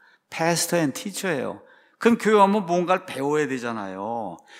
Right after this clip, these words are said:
세상 사람들은 진화론을 배우잖아요. 뭐 이백억 년 전에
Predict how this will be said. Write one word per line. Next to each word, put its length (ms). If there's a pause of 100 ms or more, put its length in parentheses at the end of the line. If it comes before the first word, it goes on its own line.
(140)
세상 400
사람들은 560
진화론을 640
배우잖아요. 640
뭐 180
이백억 600
년 180
전에 340